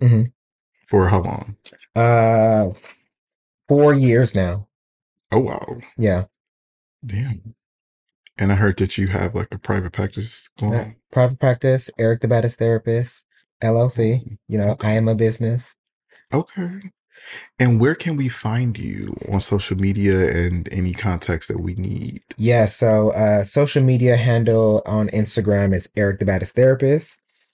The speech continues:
Speaker 1: Um, that is E R I C K D A B A D D S T T H E R A P I S T. And then my website is, uh, W W W dot e the baddest therapist dot com.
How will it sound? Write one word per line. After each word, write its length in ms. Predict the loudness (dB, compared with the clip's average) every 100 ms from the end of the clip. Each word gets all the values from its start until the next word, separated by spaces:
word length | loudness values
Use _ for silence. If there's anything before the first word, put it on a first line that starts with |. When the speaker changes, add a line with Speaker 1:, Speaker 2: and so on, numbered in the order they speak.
| _ _
Speaker 1:
Um, 400 | -2 0 0 0
that 180 | 0 0
is 120 | 0 0
E 120 | 0
R 180 | 2 0
I 360 | 0 2 0 -4 _
C 260 | -4 -2 0
K 420 | 2 2 2 -2 -6 -4 2
D 260 | 2 2 0
A 380 | 0 0 -2 -6 _ _ -4
B 280 | 2 2 2
A 260 | 0 0 0
D 220 | 0 2
D 240 | 2 0
S 260 | 0 -2 -2
T 460 | -4 -2 -2 -2 -8 _
T 200 | -8 -4 -2
H 240 | -2 -4 -6
E 120 | -6
R 360 | -4 -4 -4 -6 -8 -4
A 260 | -2 -4
P 440 | -6 -6 -4 -4 -10 _ _ _
I 100 | -4
S 240 | -4 -6 -6
T. 320 | -6 -6 -10 _ -20 -20 -2
And 140 | 2
then 80 | 4
my 100 | 4
website 540 | 4 2 2 2 2 0
is, 480 | 0 2 0 -4 -14 -20 -20 _ _
uh, 320 | -2 0 0
W 240 | 2 2 4
W 0 |
W 240 | 4 4
dot 320 | 4 2 0 -4 _ _
e 380 | 0 2 2 0 0
the 160 | 2
baddest 300 | 2 2 0
therapist 560 | 2 2 2 2 2 -2 -6
dot 200 | -6 -2
com. 440 | 0 0 0 -2